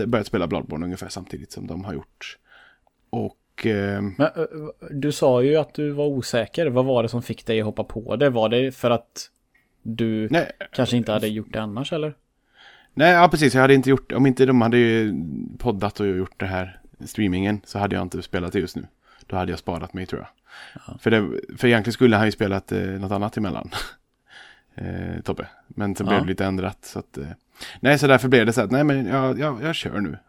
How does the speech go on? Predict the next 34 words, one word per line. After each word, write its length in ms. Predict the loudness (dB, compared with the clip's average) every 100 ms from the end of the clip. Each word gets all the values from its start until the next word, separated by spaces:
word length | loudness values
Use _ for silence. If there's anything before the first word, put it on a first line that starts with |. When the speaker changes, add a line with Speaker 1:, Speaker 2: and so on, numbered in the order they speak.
| -16
Speaker 1:
Och 440 | -10 -8 -8 -10
funkar 340 | -6 -6 -4
det 40 | -4
inte, 160 | -4 -8
så 120 | -10
funkar 300 | -10 -10 -10
det 80 | -10
inte. 200 | -10 -16 _ _ _ -20 -20 -20 _ _ _
Eh, 400 | -14 -12 -10 -12 -14 _
och 400 | -8 -8 _ -16 -14 -16 _ _ _ _ _ _ _ _ _ _ _ -12
det 180 | 0 2 2 -2
är 80 | -2 2
ju 80 | 0
s-, 220 | 0 -6
<laughs> 1200 | -8 -8 -10 -12 -14 -20 -20 -20 -20 _ _ _
du 160 | -4 2
har 40 |
ju 60 | 2
spelat 340 | 2 -2 -2
det, 60 | -4
Peter, 380 | -2 -2 -2 0
och 280 | 0 0
grejen 200 | 2 4
Speaker 2:
Mm. 360 | 4 0 -4 -14
Speaker 1:
är, 40 |
s-, 220 | -16 -16 -6
jag 220 | -2 -2
kommer, 260 | 2 2 2
kommer, 360 | 2 4 4 4
jag 260 | 0 0
stöter 340 | 0 0 0 0
på 140 | -2
samma 380 | -2 0 2 0
bromskloss 760 | 0 -2 -2 -6 -4 -4 -6